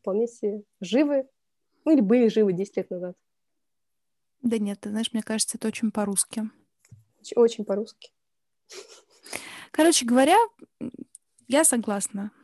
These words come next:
Speaker 2: с тем, что женщины с рождения ведьмы, просто забывают иногда об этом.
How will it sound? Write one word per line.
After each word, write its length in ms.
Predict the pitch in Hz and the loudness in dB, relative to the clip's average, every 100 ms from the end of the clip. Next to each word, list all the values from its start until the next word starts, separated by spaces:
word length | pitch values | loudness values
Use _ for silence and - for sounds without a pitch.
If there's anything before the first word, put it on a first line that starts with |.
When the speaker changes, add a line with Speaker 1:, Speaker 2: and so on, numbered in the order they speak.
| _ | _
Speaker 2:
с 80 | - | -16
тем, 220 | - 269 | -2 -2
что 480 | 277 - 202 196 196 208 _ _ _ - | -2 -6 -8 -6 -6 -10 _ _ _ -6
женщины 480 | 220 254 240 220 202 | 0 0 0 -4 -4
с 100 | - | -4
рождения 500 | 220 208 202 196 196 | -2 -2 -2 -4 -4
ведьмы, 400 | 196 196 208 208 | -6 -6 -8 -8
просто 420 | - 233 - - 214 | -10 -10 -10 -8 -4
забывают 520 | 220 226 220 208 208 | -2 0 0 -2 -4
иногда 320 | 226 214 208 214 | -6 -6 -6 -6
об 100 | 214 | -6
этом. 360 | 233 233 247 | -6 -4 -6